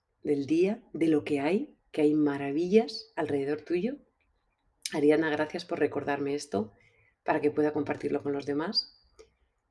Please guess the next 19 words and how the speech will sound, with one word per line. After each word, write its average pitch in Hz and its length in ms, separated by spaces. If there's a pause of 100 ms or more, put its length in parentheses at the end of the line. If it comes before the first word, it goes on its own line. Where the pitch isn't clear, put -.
(180)
y - 120
que 160 80
tengáis 156 760 (600)
un 156 160
año 196 260
precioso, 208 540
que - 120
no 156 80
había 151 160
tenido 147 240
la 143 80
oportunidad 147 560
de, 139 180
de, 143 260
de, 139 920 (1400)
de 165 80
desearos 156 540
un 165 160
feliz, 151 400